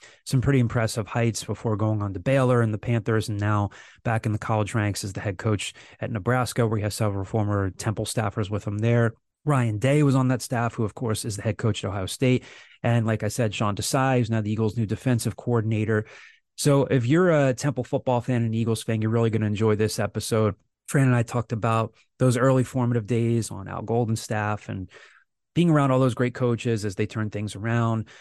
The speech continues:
Fran and I talked about how there are now five coaches on Nick Sirianni's staff with Temple ties. So in addition to Sean Desai,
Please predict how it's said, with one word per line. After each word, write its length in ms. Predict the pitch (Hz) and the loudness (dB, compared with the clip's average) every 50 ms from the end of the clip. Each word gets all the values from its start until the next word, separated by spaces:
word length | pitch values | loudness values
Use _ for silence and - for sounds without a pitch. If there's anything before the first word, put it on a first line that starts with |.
| - _ _ _ | -20 _ _ _
Fran 160 | - 120 117 | -2 -2 0
and 80 | 117 110 | 0 0
I 80 | 107 104 | -2 -2
talked 260 | - - 113 - - | -4 -6 -6 -6 -4
about 380 | 110 113 104 107 107 104 - _ - | -2 0 0 0 0 -2 -4 _ -10
how 200 | - - 123 113 | -6 -4 -2 0
there 140 | 117 113 | 0 0
are 60 | 113 110 | 0 0
now 260 | 110 110 107 101 95 | 0 -2 -2 -2 -4
five 520 | - - - - 139 135 143 147 147 - | -8 -12 -6 -2 0 2 2 2 0 0
coaches 560 | - - 131 127 120 - 123 117 98 - - - - | -2 -2 -2 -2 0 0 0 -2 -2 -4 -8 -6 -4
on 160 | 113 117 113 | -2 -2 0
Nick 140 | 110 110 - | -2 -2 -4
Sirianni's 500 | - - 123 113 113 107 107 107 110 - | -4 -4 -2 -2 -2 -2 -2 -2 -4 -4
staff 320 | - - 117 104 101 - | -4 -2 -2 -2 -2 -2
with 120 | - 110 - | -6 -6 -6
Temple 300 | - 113 104 - 104 101 | -4 -6 -4 -6 -8 -8
ties. 340 | - - 101 104 104 98 - | -6 -4 -4 -4 -4 -4 -4
So 160 | - 113 104 | -4 -4 -4
in 80 | 104 | -4
addition 340 | 107 101 107 110 - - 110 | -2 -2 -2 -2 -2 -4 -6
to 60 | 104 | -6
Sean 260 | 98 - 117 107 104 98 | -6 -4 -4 -4 -4 -6
Desai, 540 | 101 - - - 120 117 117 113 113 113 | -8 -6 -4 -2 0 0 2 0 0 -2